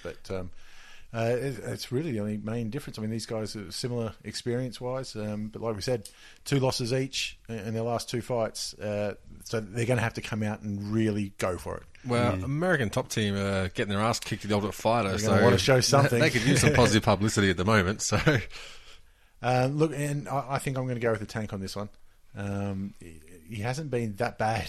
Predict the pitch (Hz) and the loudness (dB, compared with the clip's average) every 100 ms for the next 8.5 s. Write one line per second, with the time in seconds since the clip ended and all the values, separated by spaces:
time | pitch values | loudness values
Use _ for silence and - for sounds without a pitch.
0 | - 117 123 113 - - 123 120 110 123 | -8 -6 -6 -6 -14 -12 -8 -4 -4 -2
1 | 127 151 - - - - _ 104 98 98 | -4 -6 -10 -18 -20 -20 _ -6 -4 -2
2 | 98 101 - 110 113 101 - 107 110 110 | -4 -6 -6 -6 -4 -6 -6 -4 0 0
3 | 104 101 90 - - - 113 104 101 101 | 0 -4 -6 -12 -20 -16 -6 -4 -4 -6
4 | 98 117 107 101 107 98 98 95 101 98 | -4 -2 -2 -2 -4 -4 -6 -6 -8 -8
5 | - 104 - 104 98 95 - 104 101 98 | -10 -12 -8 -8 -8 -10 -8 -8 -8 -10
6 | - - 98 87 104 107 90 - - - | -12 -10 -8 -6 -4 -4 -6 -20 -20 -20
7 | _ - 104 107 107 101 95 92 87 - | _ -6 -4 -2 -2 -2 -4 -4 -8 -8
8 | 90 87 82 90 | -8 -8 -10 -10